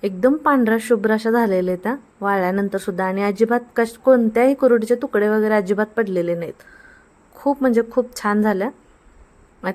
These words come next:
ते तुम्हाला म्हटलं तसं शेवगे वेगवेगळे असल्यामुळं थोडेसे आकार पण वेगवेगळे झालेले आहेत आणि त्यात दोघी करायला होतो ना <laughs> त्याच्यामुळे. पण ठीक आहे, पहिला ट्राय होता माझा. कशा झाल्यात ते मला नक्की कमेंट करून सांगा बरं का. मी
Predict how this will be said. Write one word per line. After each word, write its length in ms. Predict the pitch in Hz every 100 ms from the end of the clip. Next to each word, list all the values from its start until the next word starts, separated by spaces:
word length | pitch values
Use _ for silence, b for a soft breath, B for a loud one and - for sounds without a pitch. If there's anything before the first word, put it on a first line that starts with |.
| 226
ते 60 |
तुम्हाला 320 | 226 233 247
म्हटलं 280 | 262 254 226 226
तसं 160 | 220 233
शेवगे 360 | 262 247 233
वेगवेगळे 440 | 233 233 240 233 233
असल्यामुळं 440 | 233 220 220 226 220
थोडेसे 300 | 208 214 208
आकार 280 | 202 208
पण 180 | 196 208
वेगवेगळे 460 | 208 202 214 208 208
झालेले 380 | 220 202 185 185
आहेत 140 | 190
आणि 240 | 190 196
त्यात 140 | 196 190
दोघी 320 | 196 208 190
करायला 360 | 208 202 208 226
होतो 260 | 220 190
ना 200 | 202 269
<laughs> 920 | 240 247 226 226 226 269 - - 220 -
त्याच्यामुळे. 460 | 196 190 185 202 302 B B B _ -
पण 360 | 208 214 220
ठीक 240 | 220 - 294
आहे, 80 | 302
पहिला 320 | 294 277 247
ट्राय 280 | 240 240 247
होता 260 | 247 240 226
माझा. 320 | 226 185 214 - _ - -
कशा 220 | 202 226
झाल्यात 380 | 262 240 226 226
ते 60 |
मला 280 | 220 220 226
नक्की 160 | 226 214
कमेंट 280 | 214 208 208
करून 260 | 208 208
सांगा 280 | 214 220 190
बरं 140 | 240
का. 140 | 240 190
मी 140 | 208